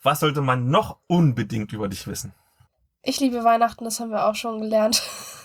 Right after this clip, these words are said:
Speaker 2: Ich liebe Weihnachten, ich setze mich sehr für die Tiere ein, ich lebe vegan. Das wäre natürlich für mich auch eine Voraussetzung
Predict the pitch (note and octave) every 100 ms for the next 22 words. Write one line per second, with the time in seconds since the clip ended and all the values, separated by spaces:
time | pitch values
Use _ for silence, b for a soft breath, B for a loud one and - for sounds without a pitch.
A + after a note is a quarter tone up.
0 | - - B B B - C#4+ C#4+ C#4 C4+
1 | B3 C4 C4+ - A#3 A#3 B3 A3+ A#3+ A#3+
2 | - A#3 A#3 A#3+ A3+ B3 B3 A3+ - G#3+
3 | A#3 A#3 A3 - _ A3+ G#3+ - - _
4 | - A3 A3+ A3+ C4+ C4+ G#3+ G3+ A3+ B3+
5 | b b b b b b _ _ - -
6 | G#3+ A3+ A3+ A#3 G#3+ A3+ A3 G#3 A#3+ G#3+
7 | G#3+ G3 A3 A#3+ A3 - A#3